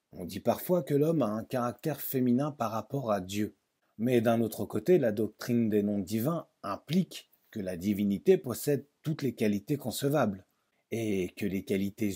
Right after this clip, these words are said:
humaines, spécifiquement féminines, ont nécessairement leur origine dans tels archétypes. Ouvrez les guillemets. « Tout ce qui est beau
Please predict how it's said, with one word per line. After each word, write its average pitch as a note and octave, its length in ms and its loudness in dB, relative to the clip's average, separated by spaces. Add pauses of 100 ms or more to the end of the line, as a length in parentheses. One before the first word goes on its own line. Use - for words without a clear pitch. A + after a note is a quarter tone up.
humaines, A#2 520 0
spécifiquement - 840 -8
féminines, A#2 680 0 (320)
ont - 240 -12
nécessairement B2 800 0
leur A2+ 160 0
origine G#2+ 560 -2 (220)
dans F#2 340 -12
tels C#3 300 2
archétypes. C#3 560 -2 (680)
Ouvrez C3+ 300 2
les C#3 100 4
guillemets. « A2 460 0 (640)
Tout D3+ 140 -6
ce C#3+ 140 0
qui B2 340 0
est G#2+ 60 4
beau C3 320 2